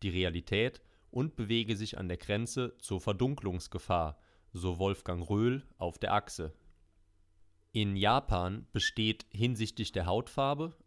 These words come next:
aber auch der Kriminalitätsstatistik kaum Verdunklungsgefahr. Die Junge Freiheit berichtet über zwei Syrer, die bereits im Jahr zweitausenddreizehn nicht als Flüchtlinge in Japan anerkannt wurden.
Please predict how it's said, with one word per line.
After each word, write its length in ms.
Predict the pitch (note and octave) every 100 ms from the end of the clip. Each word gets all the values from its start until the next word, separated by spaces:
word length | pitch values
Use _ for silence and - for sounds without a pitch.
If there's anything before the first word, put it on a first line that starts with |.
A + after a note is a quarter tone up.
| -
aber 320 | G2+ A#2+ F2+
auch 240 | A2+ C#3
der 120 | -
Kriminalitätsstatistik 1400 | - - A2 G#2 G2 - A#2+ A#2+ - F#2+ G2 - A2 - _ _
kaum 220 | - G#2+ G#2+
Verdunklungsgefahr. 1120 | F#2+ F2+ F2+ - F2+ E2 - - E2+ D#2+ - _ _ _ _ -
Die 100 | F#2+
Junge 220 | G#2+ G2+
Freiheit 600 | - G2 G#2+ B2+ C#3 - -
berichtet 400 | G2 A2 A2+ G#2
über 200 | G2 F#2
zwei 260 | - G2
Syrer, 500 | F2+ F#2+ B2 C#3 D3+ - _ _ -
die 80 | G2
bereits 360 | G2 G2 A2
im 100 | G#2
Jahr 180 | G2 F#2+
zweitausenddreizehn 1160 | - G2 G2+ F#2 F#2 - G2 A#2 - B2+ B2 A#2+ _ _ _ -
nicht 380 | A2 D3+ -
als 160 | G2 -
Flüchtlinge 520 | - G#2+ - A#2+ B2
in 120 | G2
Japan 360 | F#2+ F2+ G2 C3
anerkannt 500 | B2 A#2 - F#2 F2
wurden. 380 | F2+ F2 E2+